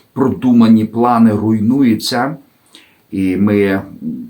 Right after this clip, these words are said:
із-за цих непередбачених обставин ми отримуємо не те, на що ми розраховували,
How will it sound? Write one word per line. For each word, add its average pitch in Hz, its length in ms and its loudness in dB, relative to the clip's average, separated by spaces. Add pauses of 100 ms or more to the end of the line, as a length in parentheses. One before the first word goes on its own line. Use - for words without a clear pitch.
(680)
із-за 110 520 -2
цих 120 360 -4
непередбачених 104 1080 -2
обставин 113 680 -4 (480)
ми 110 540 2
отримуємо 120 600 2
не 113 160 4
те, 135 320 0 (160)
на 101 120 -2
що 107 200 -6
ми 98 120 -2
розраховували, 98 840 -2